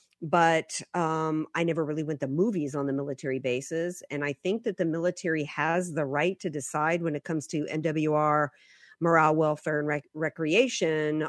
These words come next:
um, what they, what they, um, provide for morale, welfare, and recreation. So I'm not sure if that lawsuit's really gonna go anywhere,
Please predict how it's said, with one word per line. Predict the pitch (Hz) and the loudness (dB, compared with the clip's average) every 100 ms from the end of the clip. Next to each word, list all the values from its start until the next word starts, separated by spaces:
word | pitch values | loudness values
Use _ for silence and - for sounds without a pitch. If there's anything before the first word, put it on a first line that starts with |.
| - | -2
um, | 156 147 143 143 - | 0 0 0 -4 -4
what | 156 170 - | -2 -2 0
they, | 160 147 139 135 - _ _ - | 0 0 0 -2 -8 _ _ -4
what | 151 180 180 | 4 4 4
they, | 143 135 131 - - | 2 2 -2 -6 -6
um, | 147 143 135 135 - _ - | -2 -2 -2 -4 -8 _ -20
provide | - 165 156 123 110 - _ _ _ | -6 0 2 2 0 -8 _ _ _
for | - 160 147 | -12 -4 -2
morale, | 139 139 131 131 | 0 2 0 0
welfare, | 131 131 131 143 | 0 -2 -4 -4
and | 123 | -2
recreation. | 127 - 123 120 123 - 53 - | -4 -4 -4 -4 -6 -10 -12 -10
So | - 143 139 - | -4 -2 -2 -2
I'm | 143 | -2
not | 147 143 | -2 -4
sure | - - 160 | -4 -2 -2
if | 143 | -2
that | 147 - | -4 -4
lawsuit's | 139 131 - - - | -4 -4 -6 -8 -6
really | 135 131 | -6 -4
gonna | 131 127 | -4 -4
go | 135 131 123 | -2 -2 -2
anywhere, | 120 110 107 107 | -4 -6 -8 -8